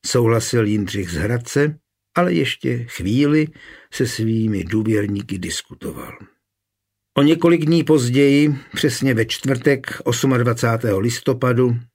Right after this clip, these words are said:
se svým podpisem a pečetí připojil k prohlášení,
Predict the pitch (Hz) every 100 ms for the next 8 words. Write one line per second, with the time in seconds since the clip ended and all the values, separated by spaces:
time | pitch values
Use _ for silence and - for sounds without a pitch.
0 | _ - 135 107 113 101 127 123 156 123
1 | 131 120 110 120 117 120 117 117 113 -
2 | - _ - - 143 120 147 147 151 156
3 | - 127 117 123 123 117 123 120 120 123